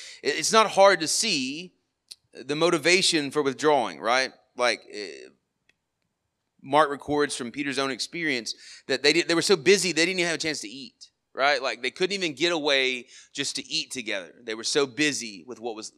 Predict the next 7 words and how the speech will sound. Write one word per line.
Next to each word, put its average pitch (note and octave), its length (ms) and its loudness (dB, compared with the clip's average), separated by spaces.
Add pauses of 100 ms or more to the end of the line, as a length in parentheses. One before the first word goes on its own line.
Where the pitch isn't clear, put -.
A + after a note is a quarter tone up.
(140)
with A2+ 240 -12
the A#2 80 -10
ministry A#2+ 800 -6 (320)
that A2 140 -6
they A#2+ 100 2
were A2 120 -2
doing. G#2+ 440 -4